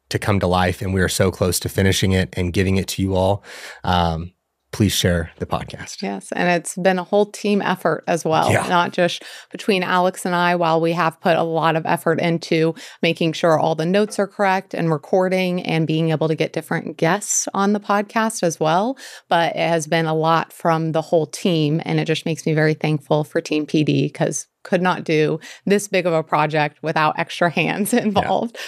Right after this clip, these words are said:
Speaker 2: So very excited for that. And I know he said once it comes out to share, you can still share
Speaker 1: Yeah,
Speaker 2: episodes
Speaker 1: sh-,
Speaker 2: now.
Speaker 1: share now. <laughs>
Speaker 2: And you can also give us a rating on Apple Podcasts. Go ahead and give us a review. Let us know how you're liking it.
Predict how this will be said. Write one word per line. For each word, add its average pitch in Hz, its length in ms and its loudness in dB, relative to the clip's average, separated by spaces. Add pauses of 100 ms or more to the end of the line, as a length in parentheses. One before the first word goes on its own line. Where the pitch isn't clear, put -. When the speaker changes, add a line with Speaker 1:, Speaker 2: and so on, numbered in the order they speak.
(200)
Speaker 2:
So 147 400 0
very 196 220 4
excited 190 340 0
for 190 100 -2
that. 185 300 2
And 180 140 -2
I 175 80 2
know 175 180 2
he 175 140 -2
said 165 300 0
once 165 240 -4
it 170 100 -2
comes 165 200 0
out 160 180 2
to 202 60 -8
share, 180 320 0
you 185 140 -2
can 202 140 -2
still 262 220 0
share 254 300 0
Speaker 1:
Yeah, 233 100 6
Speaker 2:
episodes 233 260 2
Speaker 1:
sh-, 226 60 -2
Speaker 2:
now. 226 120 4
Speaker 1:
share 226 220 6
now. 127 300 2
<laughs> - 40 -16
Speaker 2:
And 240 440 4
you 220 140 4
can 208 140 4
also 220 400 2
give 196 160 0
us 202 160 0
a 196 60 -2
rating 190 460 2
on 180 580 0 (200)
Apple 180 240 0
Podcasts. 180 720 0
Go 170 140 2
ahead 170 340 2
and 180 160 -4
give 165 140 0
us 160 120 -4
a 175 60 0
review. 170 500 2
Let 180 200 2
us 170 120 -2
know 175 160 0
how 170 140 0
you're 160 180 0
liking 170 380 2
it. 269 180 0